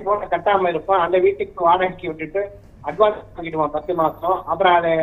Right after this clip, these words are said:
காலி பண்ண முடியாத ஒரு நிலைக்கு வந்து பண்ணப்படும் பொழுது பேங்க் ஆக்ஷன் எடுத்துடும். அந்த பிரச்சனைகள் எல்லாம் தவிர்க்கணும்னா, அதுவும் அது வங்கியில கடன் இருக்கிறதா, அது கரெக்டா இருக்கிறதா,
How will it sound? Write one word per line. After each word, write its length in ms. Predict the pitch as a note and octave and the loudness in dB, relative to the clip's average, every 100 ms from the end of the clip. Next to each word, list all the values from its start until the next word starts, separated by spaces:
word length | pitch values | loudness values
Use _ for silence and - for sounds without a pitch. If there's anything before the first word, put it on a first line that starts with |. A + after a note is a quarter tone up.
| D#3+ | -2
காலி 160 | F#3 G3 | -2 -2
பண்ண 220 | F3+ F3 | -2 -4
முடியாத 400 | E3+ E3 D#3+ D#3+ | -4 -4 -4 -4
ஒரு 140 | D#3 D3 - - - | -10 -14 -16 -20 -6
நிலைக்கு 440 | E3+ G3 G3 - | 0 0 0 -6
வந்து 240 | D#3+ E3 F#3+ F3 | -6 -2 -4 -4
பண்ணப்படும் 420 | D#3 F#3+ F#3 E3+ | -4 -4 -4 -6
பொழுது 300 | D#3 D#3+ G3 E3+ | -6 -6 -6 0
பேங்க் 280 | F3 G#3 E3 | 0 0 -2
ஆக்ஷன் 300 | E3 - - | -4 -4 -6
எடுத்துடும். 440 | C#3+ C3+ C3+ D3+ E3 - - - - - - | -6 -4 0 2 0 -6 -20 -20 -20 -20 -12
அந்த 200 | E3 D#3+ | -6 -4
பிரச்சனைகள் 500 | D3+ F#3 F#3+ G#3+ F#3+ | -4 -6 0 4 6
எல்லாம் 200 | G3+ G#3 E3 | 4 2 2
தவிர்க்கணும்னா, 520 | G3 G3+ F3+ F3 A3+ F#3 | 2 0 -2 0 4 4
அதுவும் 260 | G#3 G#3+ F#3+ | 4 2 2
அது 100 | F3 | 0
வங்கியில 400 | D#3+ E3 F3+ F#3 E3 | -2 0 4 4 2
கடன் 200 | - F3 | -2 -4
இருக்கிறதா, 460 | E3+ D3+ C#3+ C#3+ E3+ F3 - - - | -4 -4 -2 2 4 2 -4 -20 -18
அது 160 | - E3 D#3+ | -6 -4 0
கரெக்டா 300 | E3 E3+ F#3 | 0 4 2
இருக்கிறதா, 420 | F3 D#3+ D3 D#3 | 2 -2 -2 2